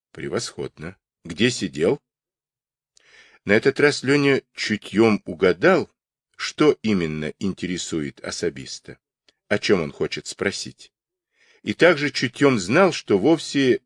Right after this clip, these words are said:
для него этот вопрос не пустяк. Наше отделение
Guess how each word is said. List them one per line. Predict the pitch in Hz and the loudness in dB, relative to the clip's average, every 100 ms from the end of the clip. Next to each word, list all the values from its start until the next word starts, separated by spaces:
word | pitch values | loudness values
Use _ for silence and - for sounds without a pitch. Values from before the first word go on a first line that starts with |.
| _ | _
для | - 92 107 | -12 -2 0
него | 107 117 180 | 2 4 4
этот | 175 151 - | 4 0 0
вопрос | 117 - 131 143 - _ | 0 2 0 0 -6 _
не | 82 98 | -6 -6
пустяк. | - 127 - - 69 - _ _ _ _ _ _ _ _ _ _ _ _ _ _ _ _ _ _ - | -6 -12 -12 -12 -10 -10 _ _ _ _ _ _ _ _ _ _ _ _ _ _ _ _ _ _ -8
Наше | 95 139 - 202 | 0 2 4 4
отделение | 165 143 139 113 82 69 65 | 4 2 4 4 2 -4 -10